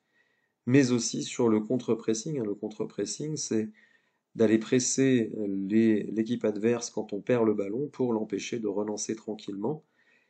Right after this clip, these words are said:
Et le marquage préventif, eh ben, c'est anticiper les pertes de balles, euh, pour pouvoir être au marquage des joueurs qui peuvent être dangereux sur le plan offensif.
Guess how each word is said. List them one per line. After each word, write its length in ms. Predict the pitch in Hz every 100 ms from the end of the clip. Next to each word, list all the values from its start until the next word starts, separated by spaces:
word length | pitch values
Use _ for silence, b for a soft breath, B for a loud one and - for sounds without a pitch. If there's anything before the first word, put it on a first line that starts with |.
| _ _ _
Et 80 | 127
le 100 | 127
marquage 400 | 120 117 - 120
préventif, 600 | - 107 101 - 151 160
eh 40 | -
ben, 180 | 107 113
c'est 320 | - 104 -
anticiper 680 | 127 131 131 - 127 - 131
les 120 | 110
pertes 260 | 117 110
de 80 | 98
balles, 320 | 95 110 127 131 _ _ _ _ _ _ _
euh, 220 | 120 110
pour 220 | 107 143 -
pouvoir 340 | 117 117 127
être 180 | 113 -
au 40 |
marquage 440 | 107 95 - 123 113
des 120 | 101
joueurs 260 | 95 120
qui 100 | -
peuvent 200 | 107 107 -
être 280 | 123 -
dangereux 300 | 107 104 98
sur 200 | 117 -
le 120 | 101 95
plan 200 | - -
offensif. 640 | - - 107 151 170 -